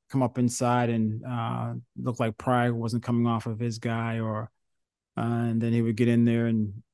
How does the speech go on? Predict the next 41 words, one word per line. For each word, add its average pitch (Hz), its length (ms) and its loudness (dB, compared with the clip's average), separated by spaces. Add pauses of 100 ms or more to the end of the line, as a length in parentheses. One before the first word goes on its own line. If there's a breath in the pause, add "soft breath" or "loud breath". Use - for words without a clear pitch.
(160)
get 117 120 -6
to 117 80 -6
Sam 120 400 2
and, 110 340 -2
and 113 160 -6
sack 117 320 -4
Sam. 120 360 0
So 110 320 -4 (500 loud breath)
they 143 120 4
did - 20 2
that 147 160 8
a - 20 4
couple 135 300 2
of 131 80 2
times, 131 500 4
and, 127 160 0
uh, 143 160 -4 (120)
just 185 180 2
a 175 40 -4
combination 156 460 4
of - 40 -14
things. 110 260 0
Give 165 160 4
the 156 140 6 (160)
Patriots 147 320 2
credit. 127 300 4
They 123 120 0
had 127 140 2
a 120 40 0
good 117 340 -2
defensive 123 380 0
game 120 260 4
plan. 123 520 0 (520)
They - 60 -8
did 123 140 4
a 120 60 8
nice 123 260 4
job 123 360 2
of 110 140 -4 (240)
putting 123 200 4
pressure 123 560 0